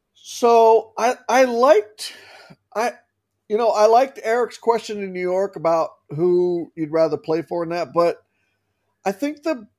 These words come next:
Beau Pribula question, which is legitimate, Daniel and Bell Vernon, the, the Beau Pribula question, because Bo has played so well, right, Jimmy? He's done exactly what Penn State would have wanted from him when they put him in the game.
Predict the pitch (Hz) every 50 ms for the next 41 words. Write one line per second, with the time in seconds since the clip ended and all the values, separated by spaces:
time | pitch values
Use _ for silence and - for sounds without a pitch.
0 | _ - 214 233 226 226 233 220 185 185 208 226 226 214 214 - 196 170 151 -
1 | 170 165 175 190 180 - 262 262 233 247 254 240 185 208 226 226 214 175 160 135
2 | 131 160 170 202 220 226 240 233 233 220 190 202 190 196 196 175 190 190 190 180
3 | 160 139 139 147 143 131 - - 156 160 175 160 185 196 214 214 254 226 170 190
4 | 196 190 202 214 208 - 214 220 220 220 - - 247 247 233 220 _ _ _ _
5 | _ _ _ _ - 202 175 233 220 170 143 208 208 226 240 240 208 220 226 226
6 | 226 202 - - _ - 208 208 220 214 202 165 - - 214 208 190 202 220 233
7 | 220 208 208 135 143 175 170 - 208 220 226 247 262 269 262 _ _ _ _ _
8 | _ _ _ _ _ - 208 220 180 135 - 196 202 233 240 233 226 - - 196
9 | 180 151 147 185 190 208 202 - 220 220 220 202 208 202 202 - 196 196 208 175
10 | - - 202 196 185 - - 175 180 185 170 160 165 170 180 180 190 180 - 208
11 | 196 208 214 220 214 208 196 196 190 185 180 185 180 151 - - - 185 180 185
12 | 180 185 180 175 165 151 160 170 175 196 220 233 240 233